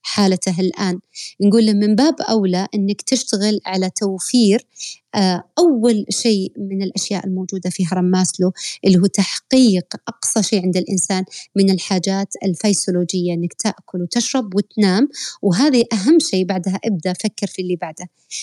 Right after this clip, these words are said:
فلذلك لو جينا على إنه متى أنا أكمل ومتى أنا أوقف، هذا أمر راجع لكل واحد.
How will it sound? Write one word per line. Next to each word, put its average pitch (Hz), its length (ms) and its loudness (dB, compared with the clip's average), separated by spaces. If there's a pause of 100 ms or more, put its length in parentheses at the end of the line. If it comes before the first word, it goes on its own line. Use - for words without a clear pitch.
(120)
فلذلك 269 460 4 (220)
لو 208 200 0
جينا 214 320 0
على 180 320 -4
إنه 190 200 -2
متى 226 240 0
أنا 202 260 0
أكمل 190 480 2
ومتى 190 260 -2
أنا 196 180 -12
أوقف، 202 760 -6
هذا 269 160 4
أمر 269 320 4
راجع 240 240 0
لكل 214 280 0
واحد. 180 300 -2